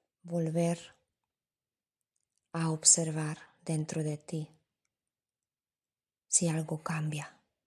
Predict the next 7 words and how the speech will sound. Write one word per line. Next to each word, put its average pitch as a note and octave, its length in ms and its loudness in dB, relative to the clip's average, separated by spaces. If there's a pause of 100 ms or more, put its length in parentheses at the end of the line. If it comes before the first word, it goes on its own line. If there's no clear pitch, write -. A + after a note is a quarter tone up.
(3750)
Porque E3+ 260 -4
a D#3+ 80 2
veces E3+ 600 4
lo E3+ 140 4
único E3 320 0
que E3+ 140 -2
necesitamos D#3+ 1120 0